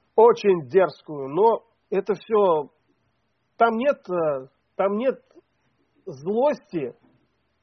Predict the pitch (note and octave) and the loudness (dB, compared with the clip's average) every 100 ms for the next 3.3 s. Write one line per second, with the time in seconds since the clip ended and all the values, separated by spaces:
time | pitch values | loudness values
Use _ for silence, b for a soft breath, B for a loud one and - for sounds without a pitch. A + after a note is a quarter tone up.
0 | _ _ _ _ _ _ _ _ _ _ | _ _ _ _ _ _ _ _ _ _
1 | _ C3 D3+ A3+ D4 - F#3 D#3 A3 - | _ -6 -2 2 0 -2 -10 -2 0 0
2 | D#3+ C#3 A2+ - D#3 A#3 - G#3 E3 C3 | -4 -6 -6 -8 -2 0 2 0 0 0
3 | E3 A#2 | 2 2